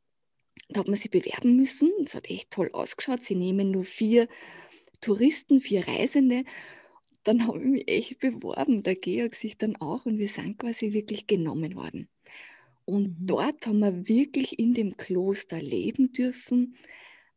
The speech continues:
Speaker 1: wirklich alle Zeremonien mitmachen, wir haben Unterricht gekriegt und dort war quasi meine erste richtige Meditation und die hat mich umgeworfen. Das ist jetzt lange her,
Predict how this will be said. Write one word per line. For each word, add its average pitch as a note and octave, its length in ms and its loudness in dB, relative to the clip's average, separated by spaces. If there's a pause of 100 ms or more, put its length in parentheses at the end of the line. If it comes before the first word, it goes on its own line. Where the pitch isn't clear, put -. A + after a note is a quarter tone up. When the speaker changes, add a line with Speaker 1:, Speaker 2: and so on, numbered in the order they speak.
(420)
Speaker 1:
wirklich A#3 840 0
alle F#3+ 220 2
Zeremonien F#3 800 0
mitmachen, G#3+ 500 -2
wir F3 80 2
haben F3 100 0
Unterricht B3 720 0
gekriegt G#3+ 680 -2
und F3 240 -4
dort - 320 -10
war G3 100 -4
quasi - 400 -10
meine E3+ 400 -4
erste A3+ 720 -2 (760)
richtige F#3 680 0
Meditation E3 800 -6
und - 260 -12
die F3 120 -6
hat E3+ 280 -10
mich F3 220 -4 (500)
umgeworfen. - 840 2 (760)
Das F3+ 220 2
ist A3+ 220 -2
jetzt G#3 440 0 (140)
lange F3+ 420 2
her, G3 460 -2